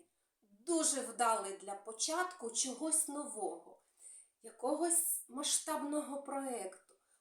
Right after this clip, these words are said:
початку чогось, яке вам буде приносити задоволення і також матеріальне задоволення. Тобто, тобто ви, якщо ви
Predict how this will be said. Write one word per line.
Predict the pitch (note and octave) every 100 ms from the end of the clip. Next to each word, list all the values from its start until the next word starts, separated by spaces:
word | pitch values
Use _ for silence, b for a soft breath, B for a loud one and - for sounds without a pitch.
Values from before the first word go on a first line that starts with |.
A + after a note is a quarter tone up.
| b -
початку | A#3 - E4 F4 - D#4+ D#4 - -
чогось, | - C#4+ D4+ D#4+ - - - _ _ _ _ _ _ _ _ _ _ _ _ _ _ _
яке | B3+ C4 D4+
вам | C#4 C#4+ C#4 - _ _ _ _ _ _ G3
буде | C4+ C4+
приносити | C4+ C4 C4+ C#4 E4 - C4+ A#3 G#3+ - -
задоволення | - B3 C4 C4 C4+ A3+ C4 A#3 G3 G3 G3 F4+ F4+ _ _ _ _
і | G#3 - _ -
також | G#3 G#3+ G3+ - - _
матеріальне | G3 G#3+ - A3+ C4+ C#4+ E4+ F#4 B3+ F#3 F3 -
задоволення. | - G#3+ A3+ G#3+ A3 G3+ F3+ F3+ - B3+
Тобто, | B3 - B B B
тобто | E4 F#4 - D4+
ви, | B3+ E4+ E4+ E4+ - _ _ _ _ _ _ _ _ _ _ -
якщо | B3+ - D#4+
ви | B3 C4+